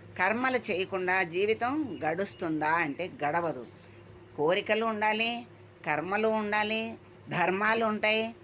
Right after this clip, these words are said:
ధర్మాలు ఆచరించాలి, అన్నీ చెయ్యాలి. కానీ ఎలా చెయ్యాలి అంటే, అంటకుండా తామరాకు మీద నీటి బొట్టులాగా ఉండాలి. చెయ్యాలి, నీళ్ళల్లోనే ఉంటుంది, నీళ్ళల్లోనే పుడుతుంది, నీళ్ళల్లోనే పెరుగుతుంది,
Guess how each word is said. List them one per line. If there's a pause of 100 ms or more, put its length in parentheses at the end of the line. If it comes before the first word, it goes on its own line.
(220)
ధర్మాలు
ఆచరించాలి, (340)
అన్నీ
చెయ్యాలి. (180)
కానీ (420)
ఎలా
చెయ్యాలి
అంటే, (100)
అంటకుండా
తామరాకు
మీద
నీటి
బొట్టులాగా (800)
ఉండాలి. (500)
చెయ్యాలి,
నీళ్ళల్లోనే
ఉంటుంది,
నీళ్ళల్లోనే
పుడుతుంది,
నీళ్ళల్లోనే
పెరుగుతుంది,